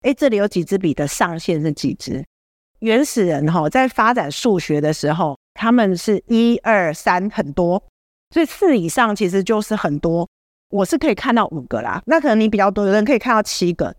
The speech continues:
但有人真的只能看到三个，就是一眼那个东西在那里就可以算出来有几个或多少钱。所以我对于我能够记得的物品，其实是有一个数量上限的。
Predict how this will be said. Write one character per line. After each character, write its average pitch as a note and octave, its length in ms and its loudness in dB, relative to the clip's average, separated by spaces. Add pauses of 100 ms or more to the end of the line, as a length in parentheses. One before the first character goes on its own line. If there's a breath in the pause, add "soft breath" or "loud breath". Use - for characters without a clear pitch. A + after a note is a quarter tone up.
(100)
但 - 140 2
有 G#3+ 120 2
人 F3 120 0
真 A3+ 100 4
的 G#3 80 2
只 E3+ 80 -6
能 C#3+ 80 -2
看 F3+ 160 0
到 E3 140 0
三 C#3+ 300 -4
个， D3 100 -2
就 A#3+ 120 2
是 D#4+ 120 0
一 D4 140 -2
眼 G3+ 120 2
那 F#3+ 80 0
个 G#3+ 60 2
东 G#3 120 2
西 G#3+ 60 2
在 G3+ 120 2
那 G#3 120 2
里 E3+ 60 0
就 E3+ 80 -2
可 F#3+ 100 0
以 E3+ 40 0
算 F3 240 -2
出 - 100 -2
来 D3+ 300 -4
有 E3 140 -2
几 D#3 180 -4
个 B2 280 -4
或 G3+ 120 -4
多 G3 160 2
少 A3 120 2
钱。 - 240 -8 (460)
所 F4+ 180 2
以 D4 100 2 (100)
我 F#3+ 200 2
对 D4+ 380 2
于 G3 340 0
我 F3+ 220 0
能 F#3+ 200 2
够 C#4 180 2
记 B3 300 2
得 E3+ 180 0
的 F3 120 0
物 F#3 220 0
品， D3 240 -2
其 - 180 0
实 G#3+ 140 0
是 B3+ 180 0
有 F#3 140 2
一 - 20 -4
个 E3+ 80 0
数 G3+ 240 0
量 E3+ 220 0
上 D3+ 280 -4
限 C3+ 300 -4
的。 - 80 -8